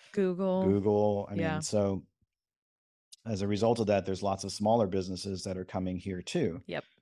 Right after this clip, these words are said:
Speaker 2: um, that are strong and wanting to grow.
Speaker 1: Yeah.
Speaker 2: So I like that, but I also do, um, have, uh, hopes and dreams of getting more,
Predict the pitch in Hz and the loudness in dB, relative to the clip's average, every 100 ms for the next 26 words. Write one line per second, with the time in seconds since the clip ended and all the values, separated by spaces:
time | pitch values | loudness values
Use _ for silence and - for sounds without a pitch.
0 | _ - 101 98 95 104 101 101 - 101 | _ -2 2 2 2 2 2 2 -2 -2
1 | 98 98 98 95 95 92 92 90 85 107 | 0 2 0 -2 -2 -4 -4 -8 -2 2
2 | 104 92 90 87 - 170 _ _ - 123 | 2 2 -2 -6 -14 -16 _ _ 0 2
3 | 127 120 117 143 185 117 107 107 107 113 | 6 6 6 6 4 2 2 2 0 0
4 | 151 220 226 160 107 107 120 143 147 139 | 0 -2 -2 -6 -8 -4 0 2 0 0
5 | 127 - _ 113 107 104 101 110 104 101 | -4 -8 _ -2 0 -2 -2 0 0 0
6 | 104 98 _ _ _ _ _ _ _ - | -4 -8 _ _ _ _ _ _ _ -8
7 | 110 95 - 131 123 110 98 104 107 104 | -6 -6 0 0 2 0 0 0 0 0
8 | 104 95 _ 110 104 104 101 101 101 101 | -2 -8 _ 0 2 0 -2 -2 -2 -2
9 | 101 | -4